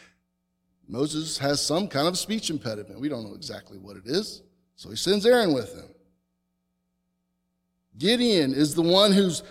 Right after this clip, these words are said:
who wants, uh, who doubted God's ability to save Israel from the Midianites. So he, he puts out the, the fleece and said, "God, if you make the ground wet, but not the fleece,"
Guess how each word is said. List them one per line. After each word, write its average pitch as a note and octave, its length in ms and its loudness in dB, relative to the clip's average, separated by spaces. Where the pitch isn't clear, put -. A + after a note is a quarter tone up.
who F3+ 100 2
wants, G3 480 2
uh, D3+ 260 4
who F3+ 120 4
doubted F#3 400 6
God's F3+ 400 4
ability G3 400 6
to E3 80 0
save G3 340 6
Israel F#3 400 6
from E3+ 200 2
the D#3 80 4
Midianites. F#3+ 580 4
So F3 140 4
he, D3+ 120 4
he E3 100 0
puts G#3+ 400 4
out G3 300 6
the, D3 400 2
the C#3 120 0
fleece A3 480 -2
and F3+ 140 0
said, D3+ 140 -2
"God, G3 200 4
if F#3+ 80 -4
you F3 120 0
make G3 200 2
the E3 80 -2
ground G3+ 360 4
wet, A3 180 4
but F3+ 80 0
not F3+ 240 2
the D#3 80 -8
fleece," G#3 460 -2